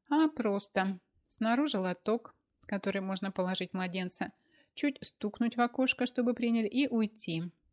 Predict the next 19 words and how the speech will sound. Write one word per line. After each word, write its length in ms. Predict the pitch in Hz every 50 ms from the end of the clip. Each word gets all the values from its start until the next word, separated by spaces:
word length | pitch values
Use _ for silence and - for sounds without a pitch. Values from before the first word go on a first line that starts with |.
| _ _ _ _ _ _ _ _
По 100 | - -
наклонному 580 | 190 190 190 - - 190 180 180 180 180 180 185
желобу 520 | - - 240 269 277 262 240 247 240 - - _ _ _ _ _ _ _ _ _ -
дите 380 | 269 285 269 - - 285 349
в 60 | 302
свертке 400 | - - 226 220 226 226 - -
попадает 600 | 220 226 214 - 196 180 180 190 202 214 208 - -
в 140 | 185 175 -
руки 260 | 175 185 185 - - 208
няньки 440 | 202 196 180 165 165 175 170 -
внутри. 600 | 185 185 190 196 202 - - - 165 156 170 180 - _ _ _ _ _ _ _ _ _ _ _ -
Никто 440 | 202 190 190 185 - - 202 190 -
и 80 | - 190
не 120 | 202 220
спросит 540 | 220 - - - 180 170 165 - - 170 - -
о 120 | - 180
матери 360 | 175 170 170 175 - - 185 180
и 160 | - 180 175
отце». 460 | - 196 202 - - - 175 - 170